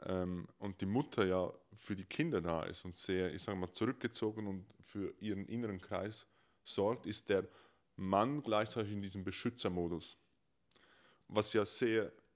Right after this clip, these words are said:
für mich in, in meinem Bild sehr zusammenpasst, dass der Mann die Familie beschützen will.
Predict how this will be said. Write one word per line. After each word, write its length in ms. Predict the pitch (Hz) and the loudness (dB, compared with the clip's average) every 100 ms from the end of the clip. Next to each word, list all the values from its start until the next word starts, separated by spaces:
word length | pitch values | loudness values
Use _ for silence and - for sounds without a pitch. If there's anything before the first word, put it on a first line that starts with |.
| _ - | _ -14
für 120 | 110 | -10
mich 460 | 104 113 117 - - - _ _ - | -6 -6 -6 -10 -14 -20 _ _ -14
in, 260 | 110 104 - | -10 -8 -8
in 140 | 98 | -6
meinem 340 | 98 101 123 110 | -2 0 0 0
Bild 300 | 110 101 - | 0 0 -2
sehr 300 | 98 92 - - - _ _ _ _ _ _ - | -2 -2 -4 -12 -16 _ _ _ _ _ _ -6
zusammenpasst, 800 | 104 120 131 - 76 - - - _ _ - | 4 4 4 -6 -12 -12 -18 -20 _ _ -12
dass 200 | 92 - | -10 -2
der 220 | 92 82 - - | -2 -2 -6 -10
Mann 440 | 98 92 101 107 | -4 -2 -2 -6
die 80 | 101 | -10
Familie 360 | 95 95 107 101 | -8 -6 -4 -4
beschützen 460 | 90 - - 90 | -6 -10 -12 -12
will. 160 | - | -12